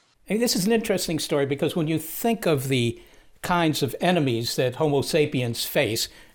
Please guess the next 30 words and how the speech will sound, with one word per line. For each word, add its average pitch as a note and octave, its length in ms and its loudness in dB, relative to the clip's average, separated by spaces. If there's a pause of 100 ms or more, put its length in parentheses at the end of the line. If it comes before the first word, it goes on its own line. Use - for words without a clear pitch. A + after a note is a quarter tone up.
generally C#3+ 400 2
those C3+ 220 2
are C#3+ 100 2
other D3+ 280 2
Homo C3+ 260 2
sapiens. B2+ 560 -2
But F3 120 0
aside C4 240 0
from G#3 100 2
that, F3+ 200 0 (240)
in F#3 200 -4
terms A#3+ 300 0
of D#3 120 2
the C3+ 380 4
living F3 520 6
world C3+ 400 6
out G#2 240 -2
there, B2 240 -2 (200)
there E4+ 100 4
are F4 40 8
only E4 180 6
a G#3+ 60 4
few G3+ 200 2
things D#3+ 280 2
that D#3 100 2
worry C3+ 180 2
you. A2+ 40 2
Big, C3+ 260 0
big F#3+ 180 2
carnivores, E3+ 960 2